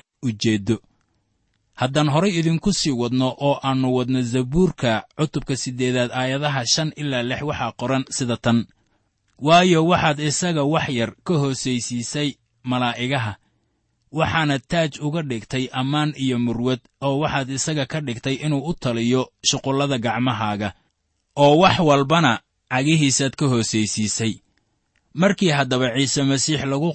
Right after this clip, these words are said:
qoray ama uu ka muuqday axdigii hore,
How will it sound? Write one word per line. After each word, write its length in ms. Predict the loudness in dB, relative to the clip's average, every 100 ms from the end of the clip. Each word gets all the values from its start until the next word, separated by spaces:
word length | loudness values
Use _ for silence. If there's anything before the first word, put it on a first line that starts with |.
| -2
qoray 320 | -2 0 0 -2
ama 420 | 0 2 0 0
uu 180 | 0 -2
ka 160 | 0 -2
muuqday 480 | 0 0 0 0 0 -2
axdigii 500 | -4 -2 0 2 0
hore, 280 | 0 -4